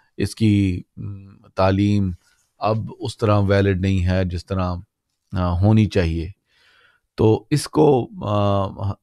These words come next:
इसके बारे में हज़रत अक़दस मसीह मौद अलैहिस्सलाम फरमाते हैं कि कुरान शरीफ ऐसा मौजज़ा है कि ना अव्वल,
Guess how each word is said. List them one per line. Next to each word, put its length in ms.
इसके 240
बारे 280
में 300
हज़रत 300
अक़दस 380
मसीह 380
मौद 240
अलैहिस्सलाम 760
फरमाते 440
हैं 180
कि 160
कुरान 480
शरीफ 440
ऐसा 340
मौजज़ा 560
है 340
कि 120
ना 220
अव्वल, 880